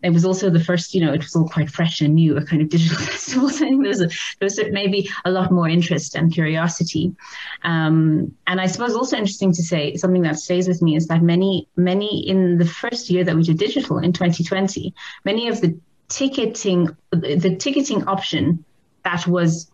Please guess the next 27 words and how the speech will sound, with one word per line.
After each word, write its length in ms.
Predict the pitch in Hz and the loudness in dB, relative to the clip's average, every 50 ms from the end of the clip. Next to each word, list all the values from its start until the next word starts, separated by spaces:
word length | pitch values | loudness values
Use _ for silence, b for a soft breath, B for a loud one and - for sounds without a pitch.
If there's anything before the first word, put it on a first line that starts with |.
| _ | _
was 160 | - 175 170 | -2 -2 0
quite 260 | - - 185 165 165 - | 0 -2 -2 -2 -2 0
successful 800 | - 165 165 - - 320 330 320 - - 160 135 - 170 165 B B B B B | -2 -2 -2 -2 -2 -4 -4 -4 -4 -4 -2 -2 -2 -2 -6 B B B B B
was 140 | - 185 180 | -2 0 2
the 80 | 180 180 | 2 2
full 180 | 170 196 185 | 2 2 0
festival 400 | 175 185 170 165 160 - - 147 | 0 2 2 0 0 0 -4 -4
pass. 520 | - - - 160 - - 175 170 - - - B B B | -4 -2 -4 -4 -2 -2 -4 -4 -6 -10 -16 B B B
So 220 | B - - 202 190 | B -6 -2 0 0
we 160 | 185 196 202 | 2 2 0
sold 340 | 196 - 226 214 214 208 208 | 0 0 -2 0 0 0 2
individual 480 | 190 175 170 180 196 190 196 196 190 | 2 4 4 4 4 2 2 2 0
tickets 400 | - - 185 165 170 160 160 - | 0 0 0 0 0 -2 -2 -4
to, 480 | - - - 170 175 170 156 156 170 165 | -10 -8 -6 0 2 2 2 2 0 -2
to, 260 | - - - - 170 | -4 -4 -4 -4 -4
to 300 | - - - - - 170 | -4 -4 -6 -2 0 0
particular 640 | 165 - - 175 170 - - 170 165 - 165 151 156 | 0 2 0 0 0 2 0 0 2 2 2 2 0
shows, 440 | - - - 143 - - 381 - - | 0 -2 -4 -4 -2 -2 -4 -2 0
but 120 | - 170 | 0 0
we 60 | 190 | 2
also 260 | 180 190 196 190 - 190 | 2 0 0 0 0 -2
sold 460 | 175 - 190 180 170 170 165 165 180 | -2 -2 0 0 2 2 2 0 -2
a 20 | |
kind 220 | 165 - 170 160 160 | -4 -2 0 0 0
of 160 | 165 160 - | 0 -2 -4
pass 340 | - 180 160 147 165 - - | -6 -4 -2 -2 -2 -4 -4
that 220 | - - - - | -6 -8 -8 -8